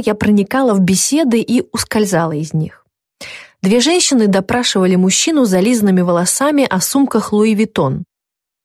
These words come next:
"Ты какого цвета хочешь?" "Чёрного". "Когда идёшь?" "Она собирается через полтора часа". Снаружи был мир, если мне удавалось заставить себя в него погрузиться, хотя он всё больше походил на санированный мир в мониторе.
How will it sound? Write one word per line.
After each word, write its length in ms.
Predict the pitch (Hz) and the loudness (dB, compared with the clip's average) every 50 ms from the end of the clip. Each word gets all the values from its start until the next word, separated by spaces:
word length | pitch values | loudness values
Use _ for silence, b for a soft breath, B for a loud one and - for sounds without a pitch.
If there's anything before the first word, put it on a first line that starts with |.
| _ _ _ _ - | _ _ _ _ -6
"Ты 100 | - 285 | -4 -2
какого 400 | - 359 359 - 277 208 185 175 | -2 -2 0 0 0 0 0 0
цвета 320 | - - 180 170 165 165 | -2 -2 -2 -2 -2 -4
хочешь?" 580 | 160 - - 156 160 - - - - - - _ _ _ - - _ | -6 -4 -4 -6 -6 -6 -8 -10 -10 -12 -12 _ _ _ -20 -16 _
"Чёрного". 640 | - - 175 175 180 175 170 165 165 170 175 190 190 - _ _ _ _ _ - | -4 -2 0 0 0 0 0 0 0 -2 -4 -4 -6 -10 _ _ _ _ _ -2
"Когда 360 | 285 277 233 196 175 170 170 | 0 0 2 2 2 2 0
идёшь?" 380 | 165 160 160 165 170 - - - - | 0 -2 -4 -6 -6 -8 -14 -10 -2
"Она 160 | - 202 269 | 0 0 0
собирается 560 | 285 - 277 220 214 202 208 240 254 - - | 0 0 0 0 0 2 2 0 0 -2 -6
через 260 | - - - 185 185 - | -6 -4 -4 -4 -6 -6
полтора 440 | - 185 180 - 185 170 180 190 | -8 -10 -6 -4 -2 0 0 0
часа". 440 | 190 - - - - - 135 143 175 175 _ _ _ _ _ _ _ _ _ _ _ _ _ _ _ _ _ _ _ _ _ _ _ _ - | -2 -2 -4 -4 -4 -4 -6 -8 -8 -10 _ _ _ _ _ _ _ _ _ _ _ _ _ _ _ _ _ _ _ _ _ _ _ _ -6
Снаружи 600 | - - - 226 214 220 269 330 339 320 285 247 | -6 -2 0 2 2 2 2 2 2 2 2 2
был 260 | 208 233 277 294 - - | 2 2 2 2 2 2
мир, 380 | 240 247 262 247 214 170 156 - | 2 2 4 4 2 2 0 -2
если 380 | - 156 165 185 180 - - | -6 -2 -2 0 0 0 2
мне 180 | 180 180 185 190 | 2 2 2 2
удавалось 540 | 180 175 170 175 170 185 214 254 240 190 175 | 2 2 2 0 0 2 2 2 2 2 2
заставить 500 | 175 175 170 - - 220 220 202 185 - | 0 0 -2 0 0 0 2 0 0 0
себя 320 | - - 185 185 233 269 | 0 0 2 2 2 2
в 60 | 240 | 2
него 200 | 220 185 180 208 | 2 2 2 0
погрузиться, 720 | 208 208 196 190 208 214 208 208 208 190 - - - 160 156 | 0 0 0 0 0 0 0 0 -2 -2 -2 -2 -4 -4 -4
хотя 320 | - - 165 - - 214 - | -2 -4 -4 -2 -2 0 0
он 180 | - 285 269 | 2 2 0
всё 180 | 247 - - 214 | 0 0 0 0
больше 400 | 196 190 254 320 339 - - - | 0 2 2 0 0 0 -2 -2
походил 540 | - 202 - - 190 180 185 180 302 302 247 | -4 -4 -2 0 0 0 0 2 2 2 2
на 180 | 208 190 175 | 2 2 0
санированный 680 | 175 - - 180 190 226 269 269 254 202 196 185 180 175 | 0 0 0 2 2 2 2 0 0 2 2 2 2 2
мир 280 | 180 202 269 302 - - | 2 2 2 0 -2 -2
в 80 | 196 190 | 0 2
мониторе. 720 | 202 202 208 214 226 214 - - 220 180 151 131 131 170 | 2 4 4 2 0 0 -2 -2 -2 0 0 -2 -6 -8